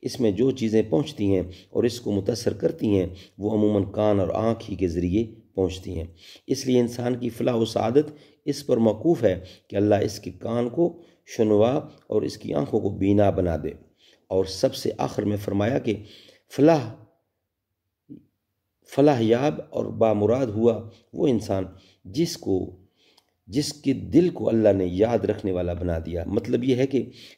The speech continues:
فلاح و سعادت تک پہنچانے والی جو باتیں کان یا آنکھ کے ذریعے دل میں پہنچیں، ان سے بھی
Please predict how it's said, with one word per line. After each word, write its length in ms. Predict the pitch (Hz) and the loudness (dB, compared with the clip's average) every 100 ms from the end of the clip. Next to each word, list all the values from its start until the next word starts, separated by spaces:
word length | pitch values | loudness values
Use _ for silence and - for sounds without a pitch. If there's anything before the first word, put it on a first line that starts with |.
| - | 0
فلاح 160 | 131 131 | 2 2
و 80 | |
سعادت 420 | 120 - 113 127 - | 2 2 2 2 0
تک 220 | 110 - | -2 -2
پہنچانے 420 | 107 107 113 104 | -4 -2 0 2
والی 300 | 98 101 120 - - _ | 4 2 0 -4 -16 _
جو 160 | 87 98 | 0 2
باتیں 320 | 92 98 104 101 | 4 2 -2 -2
کان 340 | 110 117 127 98 | 2 2 2 -2
یا 120 | 95 101 | -4 -4
آنکھ 260 | 117 113 | -6 -6
کے 80 | 107 | -6
ذریعے 300 | 92 110 104 | -4 -2 -2
دل 200 | 104 110 | -2 -2
میں 140 | 104 | -2
پہنچیں، 460 | 98 127 123 - 139 - - - - _ 139 | -2 -2 -4 -4 -6 -6 -20 -20 -20 _ 0
ان 140 | 139 | 0
سے 180 | 139 120 | 2 2
بھی 140 | 135 | 2